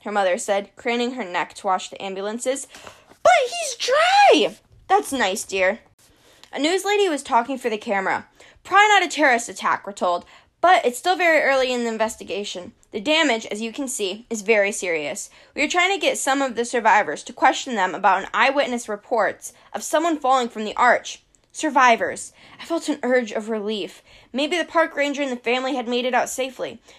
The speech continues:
I hoped Annabeth and Grover were okay. I tried to push through the crowds to see what was going on inside the police line.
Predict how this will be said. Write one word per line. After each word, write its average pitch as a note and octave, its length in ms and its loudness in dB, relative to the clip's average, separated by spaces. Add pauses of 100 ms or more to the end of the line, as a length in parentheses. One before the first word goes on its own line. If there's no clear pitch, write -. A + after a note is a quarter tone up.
(160)
I A#3 80 0
hoped D4 380 2
Annabeth G#3 320 -2
and G#3 120 -8
Grover F#3 300 0
were E3+ 160 -2
okay. F#3 460 -2 (340)
I D4 60 -4
tried G4 200 2
to A#4 120 0
push F4 220 -4
through C#4+ 100 -18
the C#4 100 -6
crowds A3+ 340 2
to G#3+ 80 -12
see C4+ 140 -8
what A#3 100 -8
was A3 140 -6
going A3+ 300 -2
on G3+ 260 -2
inside G3+ 340 -2
the G#3 60 -14
police G3+ 300 -8
line. D#3 260 -6